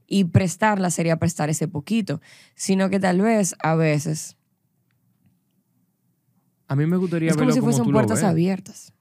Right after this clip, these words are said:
Speaker 2: Sí, pero me gustaría verlo como tú lo ves en ese momento que tú mencionaste algo que dijo un tipo en un avión, que era como un músculo y que se ejercita.
Speaker 1: Ujú.
Speaker 2: Porque suponemos, yo le pongo poca resistencia a cambiar de lugar o a, a irme de ahí cuando siento que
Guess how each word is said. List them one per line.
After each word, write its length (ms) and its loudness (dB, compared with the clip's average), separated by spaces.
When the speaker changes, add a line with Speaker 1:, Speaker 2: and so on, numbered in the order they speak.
Speaker 2:
Sí, 180 -12
pero 260 -6
me 80 0
gustaría 320 -2
verlo 180 -4
como 180 -4
tú 100 -8
lo 100 -2
ves 120 -4
en 60 -4
ese 140 -6
momento 320 -6
que 80 -8
tú 100 -8
mencionaste 580 -8
algo 200 -4
que 120 -8
dijo 160 -4
un 140 -8
tipo 260 -4
en 60 -8
un 140 -8
avión, 440 -4
que 160 -6
era 140 -4
como 220 -4
un 120 -2
músculo 520 -4
y 40 -4
que 120 -8
se 100 -10
ejercita. 580 -8
Speaker 1:
Ujú. 280 -6
Speaker 2:
Porque 160 -4
suponemos, 460 -2
yo 440 0
le 260 -4
pongo 360 -6
poca 260 -4
resistencia 960 -6
a 160 -6
cambiar 640 -4
de 100 -4
lugar 380 -2
o 160 -4
a, 240 -8
a 140 -8
irme 240 -2
de 140 -2
ahí 100 -2
cuando 220 -6
siento 260 -8
que 140 -6